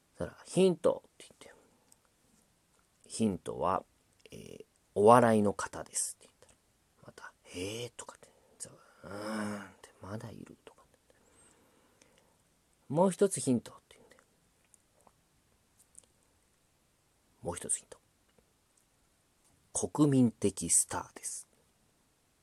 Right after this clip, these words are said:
たら、「えー」って、「誰？」みたいになって。で、もう引っ張って引っ張って、あっという間に二分経ちますから、もう最後言ったんですよね。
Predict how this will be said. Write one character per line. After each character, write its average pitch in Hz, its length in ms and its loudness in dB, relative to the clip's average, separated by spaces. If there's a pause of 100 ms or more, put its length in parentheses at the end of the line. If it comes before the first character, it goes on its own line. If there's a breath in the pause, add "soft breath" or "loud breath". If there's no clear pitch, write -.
(220)
た - 120 -20
ら、 - 120 -20 (800 soft breath)
「え 95 60 -6 (200)
ー」 277 380 -2
っ 269 100 -12
て、 - 220 -20 (720 soft breath)
「誰？」 160 400 -8
み 185 60 -4
た - 0 -
い - 20 -10
に - 80 -16
な - 540 -20
っ - 60 -20 (100)
て。 - 80 -20 (1200 soft breath)
で、 143 180 -4
も 135 560 -2
う - 60 -20
引 - 140 -8
っ - 120 -20
張 87 120 -6
っ - 40 -12
て - 140 -20
引 - 80 -12
っ - 120 -20
張 80 100 -6
っ - 40 -16 (140)
て、 147 300 -2 (720)
あ 95 80 -10
っ - 60 -12 (100)
と - 80 -4
い 120 60 2
う 113 40 2
間 110 120 2
に 107 120 2
二 98 40 -6
分 87 140 -6
経 80 120 -16
ち - 120 -12
ま 78 120 -8
す - 100 -4
か - 100 -16
ら、 - 220 -18 (920 loud breath)
も 50 200 -14
う - 60 -20
最 - 240 -6
後 - 120 -14
言 - 80 -16
っ - 40 -20
た 71 120 -6
ん 62 80 -8
で - 60 -16
す - 100 -10
よ - 100 -16
ね。 110 240 -6